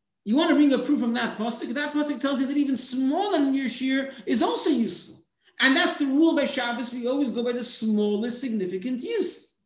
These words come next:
Now, logically, we say the other way around. Logically, it seems like a burning coal can be smaller than a revius of water. It can be the smallest burning coal. So somehow we have to match the conversation with the facts.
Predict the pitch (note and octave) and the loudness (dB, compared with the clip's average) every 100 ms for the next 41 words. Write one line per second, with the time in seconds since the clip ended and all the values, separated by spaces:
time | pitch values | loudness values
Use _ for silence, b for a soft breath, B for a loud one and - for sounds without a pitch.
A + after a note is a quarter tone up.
0 | _ _ _ _ _ b b G#3 A3+ A3 | _ _ _ _ _ b b 2 4 4
1 | - F4 C4 F#4+ B3 G#3+ A3 A3 G#3+ A#3 | 0 -2 2 2 0 -4 -6 -4 -4 -2
2 | A3+ G#3+ G3 G3 B3 D#3 D3+ A#3+ A#3 G#3 | -2 0 0 2 0 -2 -4 -4 -4 -6
3 | G3 F3+ F3 G3+ F3 F#3 F3+ E3 - - | -8 -8 -6 -6 -2 0 0 0 -4 -18
4 | _ _ _ _ - E3 D#3+ A#3+ G#3+ F#3+ | _ _ _ _ 0 4 6 4 4 2
5 | F3+ C#4 C#4 F#3+ F3 F3 E3+ - - _ | 2 4 6 6 4 2 -2 -8 -18 _
6 | - F3+ E3 F#3 G#3+ B3+ C4+ G3 F3+ E3+ | -8 -2 0 0 2 4 6 4 2 0
7 | E3 E3+ F3 - E3+ C4+ D4+ E3 F3+ - | 0 0 0 -2 -2 0 0 0 -4 -4
8 | - E3+ E3+ F3+ D#3+ D#3+ F3+ F3 D#3+ D#4 | -4 -2 -2 -2 -4 -4 -4 -4 0 0
9 | D#4+ - - _ _ _ _ _ - B3 | 0 -4 -16 _ _ _ _ _ -4 0
10 | D#4 E4+ D4+ C4+ - A#3+ C4 B3+ A#3 A#3 | 2 4 4 4 2 2 2 2 0 0
11 | A#3 A3 G#3 D4 C#4+ A#3+ A3 F#3+ F#3 A3 | 0 2 2 4 2 2 -2 -2 -2 -2
12 | - - - - - | -4 -12 -10 -10 -10